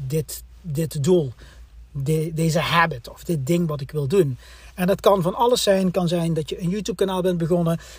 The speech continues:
en elke week een video hebt geüpload en daarna zes weken niet, omdat er dingen waren in je leven die daarvoor zorgen dat dat niet ging. Probeer het gewoon weer op te pakken op jouw laatst gebleven punt.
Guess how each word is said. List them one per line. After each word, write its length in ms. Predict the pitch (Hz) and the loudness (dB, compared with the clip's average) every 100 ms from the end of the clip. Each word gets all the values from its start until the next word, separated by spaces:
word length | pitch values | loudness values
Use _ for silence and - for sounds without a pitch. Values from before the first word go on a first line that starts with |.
| - | -8
en 80 | 190 | -6
elke 320 | 202 190 190 | -4 -4 2
week 220 | 180 175 | 2 2
een 60 | 151 | -2
video 260 | 202 190 | 0 0
hebt 140 | 180 175 | 0 0
geüpload 560 | 185 170 180 175 175 | -4 -2 2 2 2
en 80 | 175 | -2
daarna 340 | 170 175 160 - - - | -2 -2 -4 -6 -14 -4
zes 240 | 214 - | -2 2
weken 300 | 196 165 196 | 2 2 2
niet, 260 | 240 240 - | 2 0 -2
omdat 300 | 175 170 156 | -2 -2 -4
er 80 | |
dingen 500 | 156 170 165 180 160 | -4 -2 -2 -4 -4
waren 360 | 175 175 170 180 | -2 -2 -2 -2
in 100 | 190 | -2
je 120 | 175 | -2
leven 320 | 175 175 156 | 0 0 0
die 120 | 160 170 | -2 0
daarvoor 580 | 170 151 - - 160 | -2 -2 -10 -10 -6
zorgen 240 | 165 170 165 | -2 0 -2
dat 120 | 160 | -4
dat 140 | 160 | -6
niet 160 | 170 170 | -6 -4
ging. 300 | 330 330 339 - - - - - - - | -2 -2 -2 -8 -20 -20 -20 -20 -20 -6
Probeer 300 | - 269 262 | 2 6 6
het 100 | 247 | 6
gewoon 180 | - 240 | 2 2
weer 120 | 220 | 4
op 140 | 269 - | 4 2
te 100 | 208 | 2
pakken 400 | 240 220 220 - | 2 2 0 -2
op 180 | - 208 | -8 -2
jouw 200 | 220 196 | 2 2
laatst 440 | 202 208 208 - - | 4 2 2 -2 -6
gebleven 460 | 175 196 196 180 | -2 2 2 0
punt. 440 | - 285 349 - | 0 0 0 -4